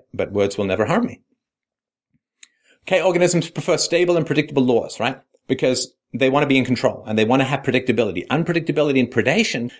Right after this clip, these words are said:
is what breeds the R gene set. And so the Ks want stable and predictable laws. You can't have that in a majority mob rule,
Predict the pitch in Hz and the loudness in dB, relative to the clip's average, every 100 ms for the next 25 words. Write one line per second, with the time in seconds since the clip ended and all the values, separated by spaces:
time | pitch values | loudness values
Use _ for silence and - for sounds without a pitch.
0 | - 135 151 120 131 139 - 135 113 110 | -4 -2 0 0 2 2 2 2 4 2
1 | 196 233 - - - _ _ _ _ _ | 2 0 0 -10 -14 _ _ _ _ _
2 | - 110 110 - 120 113 107 - 175 196 | -4 0 2 2 2 2 0 0 0 0
3 | 190 135 123 - 139 151 127 120 120 117 | 0 0 0 2 2 2 2 2 0 0
4 | 110 107 113 92 - 107 - 135 113 170 | 0 2 2 0 -4 -6 -4 -4 -2 0
5 | 202 - 92 - - - - 113 107 120 | 0 -2 -10 -12 -20 -10 -2 0 0 2
6 | 110 101 101 104 98 110 95 92 | 0 0 0 -2 0 2 2 -2